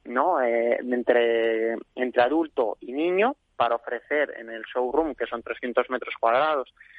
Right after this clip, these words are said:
la posibilidad de que el cliente vea ambos productos. Y luego, pues bueno, tenemos tiendas a, a nivel nacional, eh, que, bueno, eh, o solo trabajan niño, o, o en este caso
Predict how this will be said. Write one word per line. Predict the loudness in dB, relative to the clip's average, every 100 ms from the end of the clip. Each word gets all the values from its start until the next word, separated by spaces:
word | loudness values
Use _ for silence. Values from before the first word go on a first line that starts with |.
| -14 -4
la | -4
posibilidad | -4 -8 -4 0 0
de | 0
que | -4
el |
cliente | -4 -4 0 0
vea | 2 -2 0
ambos | -2 0 -4 -6 -4
productos. | -2 -2 -4 0 0 0 -18 -20 -20 -18 -6
Y | -2 0 2
luego, | 2 2 0
pues | -4 -2
bueno, | -2 -2 -4
tenemos | -8 -4 -6 -4
tiendas | -4 0 0 2
a, | 0 2 0 0 0 -2 _ -6
a | -4
nivel | 0 2
nacional, | 2 0 0 2 2 0 -6 _ -6
eh, | -2 0 2 2 0
que, | -2
bueno, | 0 -2 -6 -6
eh, | -2 0 0
o | -2
solo | 0 2 4
trabajan | 2 2 0 0
niño, | 0 2 2 2 -4 -18 -18 -4
o, | 2 2 2 -2
o | -6 -8 -8 -6
en | -4 -2
este | 0
caso | 2 0 0